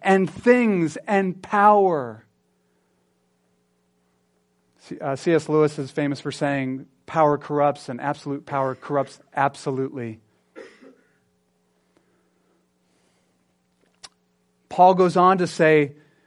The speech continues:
he warns the rich, or he, he urges them and exhorts them not to trust in their riches. Same chapter, First Timothy chapter six.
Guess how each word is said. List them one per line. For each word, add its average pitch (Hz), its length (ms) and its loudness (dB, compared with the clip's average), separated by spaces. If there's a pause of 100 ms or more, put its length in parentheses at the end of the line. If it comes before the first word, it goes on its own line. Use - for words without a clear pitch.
(200)
he 165 160 -4
warns 170 480 0
the 175 120 -2
rich, 156 560 2
or 147 120 -2
he, 147 320 -2
he 175 240 -4
urges 190 560 6
them 147 260 4
and 151 100 2
exhorts 165 460 2
them 156 300 0
not 185 480 4 (140)
to 185 100 -8
trust 165 580 -2
in 147 140 -8
their 147 120 -4
riches. 139 400 -6
Same 151 300 -6
chapter, 135 480 -6 (360)
First 147 260 -8
Timothy 139 320 -8
chapter 131 400 -6
six. - 680 -10